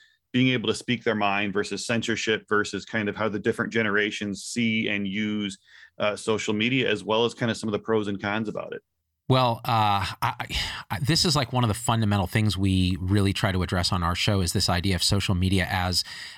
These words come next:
Speaker 2: a technological tool that kind of, again, vibrates with each generation differently, and that it really does hack our limbic system. It's a race to the bottom of the brainstem. We have these hypernormal stimuli in the form of these social media things, along with this,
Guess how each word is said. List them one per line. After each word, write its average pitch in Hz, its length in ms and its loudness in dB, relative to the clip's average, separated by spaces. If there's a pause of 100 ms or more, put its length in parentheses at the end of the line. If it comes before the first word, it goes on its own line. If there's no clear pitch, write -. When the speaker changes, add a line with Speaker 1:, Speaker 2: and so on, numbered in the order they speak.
Speaker 2:
a 104 120 0
technological 113 640 0
tool 113 400 4
that 98 240 0
kind 101 180 0
of, 87 160 0
again, 107 260 2
vibrates 101 500 2
with 98 120 2
each 101 180 2
generation 92 480 4
differently, 92 520 2
and 90 140 2
that 90 200 0 (340)
it 120 140 0
really 120 360 2
does 113 480 2 (220)
hack - 460 0 (100)
our 95 260 4 (280)
limbic 107 340 4
system. 87 400 0
It's 90 140 2
a 98 40 4
race 107 360 2
to 120 100 -2
the 95 80 -2
bottom 95 220 2
of 95 40 2
the 90 80 0
brainstem. 92 540 2
We 98 80 4
have 95 100 2
these 95 160 0
hypernormal 113 720 0
stimuli 98 560 2 (300)
in 104 60 4
the 98 60 4
form 104 280 2
of 95 80 2
these 92 160 2
social 98 280 2
media 101 300 4
things, 90 320 0 (280)
along 113 340 4
with 110 240 0
this, 101 380 2